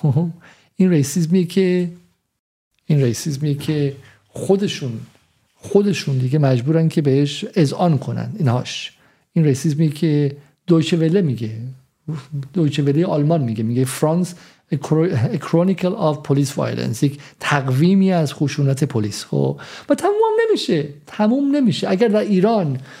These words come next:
بحث حجاب با یک دونه زن زندگی آزادی عملاً، عملاً به این نقطه‌ای رسید که دیگه حداقل گشت منحوس ارشاد رو شما در خیابان‌ها نمی‌بینید، ولی در فرانسه ای که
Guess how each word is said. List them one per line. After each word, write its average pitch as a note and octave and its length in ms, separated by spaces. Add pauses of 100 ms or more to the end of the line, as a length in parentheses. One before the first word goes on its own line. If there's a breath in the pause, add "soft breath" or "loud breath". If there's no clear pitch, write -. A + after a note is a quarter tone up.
(220 loud breath)
بحث G#3+ 380
حجاب D#3 720 (260 loud breath)
با F3 80
یک G#3 220
دونه F3 200
زن D#3 300
زندگی D3 320
آزادی C#3+ 680
عملاً، F#3+ 580 (160)
عملاً F#3 460
به D#3 180
این F3 120
نقطه‌ای E3+ 380
رسید C#3+ 340
که D#3 120
دیگه C#3+ 400
حداقل C#3 340
گشت C#3+ 320 (500 loud breath)
منحوس E3 760
ارشاد D3+ 520
رو C#3+ 60
شما C#3+ 200
در C#3 120
خیابان‌ها C3 480
نمی‌بینید، C3+ 680 (760 loud breath)
ولی D#4+ 100
در D#4 140
فرانسه A#3+ 520
ای D4 160
که G3 420